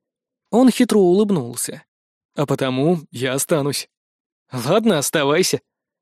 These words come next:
Я хлопнул его по плечу, уже направляясь к воротам. «Только тут вокруг поле да деревья. Гостиниц нет». «Мне не привыкать спать в поле», — ответил Сид мне вдогонку.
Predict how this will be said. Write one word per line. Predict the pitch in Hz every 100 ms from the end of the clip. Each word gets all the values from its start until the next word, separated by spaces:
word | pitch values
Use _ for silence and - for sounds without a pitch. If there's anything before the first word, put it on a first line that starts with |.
| _ _ _ _
Я | 151 254
хлопнул | - 269 226 220
его | 190 226 226
по | 202
плечу, | 202 202 -
уже | 240 156
направляясь | 175 160 165 175 170 -
к |
воротам. | 165 160 131 - - _ _ _ _ _ _
«Только | 185 202 233
тут | 240
вокруг | 214 208 247 - _
поле | 233 247 131
да | 135
деревья. | 135 160 208 135 - _ _ _
Гостиниц | 135 160 240 233 202
нет». | 240 202 - _ _ _ _ _ _ _ _
«Мне | 131 131 147
не | 170
привыкать | 175 180 185 190
спать | - 143
в | -
поле», — | 185 123 - _ _ _ -
ответил | 160 156 147 147
Сид | - 190
мне | 143 135
вдогонку. | 147 139 131 123 -